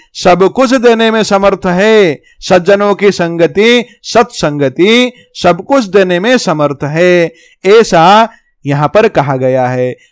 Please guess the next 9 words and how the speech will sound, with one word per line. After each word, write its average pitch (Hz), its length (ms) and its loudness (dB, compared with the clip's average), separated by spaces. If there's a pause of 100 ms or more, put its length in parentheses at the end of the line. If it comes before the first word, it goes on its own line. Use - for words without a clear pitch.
(100)
हमें 214 320 2
जीवन 185 420 0
में 185 300 0
सदा 202 400 2
सर्वदा 185 680 2 (120)
सज्जनों 208 600 0
के 196 160 -2
साथ 160 300 2
ही 208 600 -2